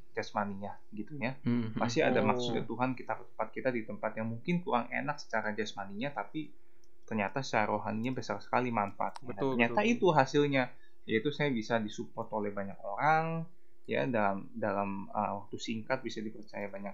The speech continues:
Speaker 1: hal, karena memang mereka melihat, uh, orangnya kita ini bisa dipercaya gitu. Dan firman Tuhan sudah bilang kan, cara untuk menjadi kaya itu satu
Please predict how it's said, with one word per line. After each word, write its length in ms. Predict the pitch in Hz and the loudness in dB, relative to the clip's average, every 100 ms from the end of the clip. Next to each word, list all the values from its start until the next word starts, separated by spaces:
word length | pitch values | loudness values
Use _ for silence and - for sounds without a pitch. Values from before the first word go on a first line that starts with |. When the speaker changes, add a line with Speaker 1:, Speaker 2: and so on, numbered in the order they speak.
| - | -2
Speaker 1:
hal, 480 | 139 151 151 156 156 - - - - - | 2 4 6 2 -2 -8 -10 -10 -10 -4
karena 320 | 104 110 165 | -2 2 4
memang 240 | 156 139 175 | 4 4 4
mereka 320 | 139 127 131 | 4 2 2
melihat, 560 | 123 113 110 147 185 - - - - | 2 0 2 2 0 -4 -10 -10 -6
uh, 320 | 101 98 95 - | -2 -2 -4 -4
orangnya 560 | 113 - - 117 151 - - - - - - - | -4 -4 -4 -4 -4 -4 -6 -10 -10 -10 -10 -8
kita 400 | - - - 113 | -8 -8 -2 0
ini 400 | 110 131 160 - - - - - - - - - | 2 0 0 -4 -8 -10 -10 -10 -10 -10 -10 -6
bisa 240 | 127 120 | -2 0
dipercaya 560 | 113 117 110 139 139 127 | 0 -2 0 4 6 4
gitu. 240 | 107 - - | 2 -4 -2
Dan 160 | 117 | -2
firman 320 | 110 123 139 135 | 0 2 2 0
Tuhan 320 | 160 196 180 | 2 2 2
sudah 160 | 143 | 0
bilang 400 | 123 147 156 135 | 0 2 2 0
kan, 160 | 147 170 - - - | 0 -2 -4 -10 -6
cara 320 | - 135 139 | 6 8 8
untuk 160 | 139 139 | 2 -2
menjadi 240 | 135 123 123 | 0 0 0
kaya 280 | 131 131 160 | 2 2 0
itu 160 | 185 | -2
satu 500 | - 180 175 143 131 | -6 -6 -4 -2 -2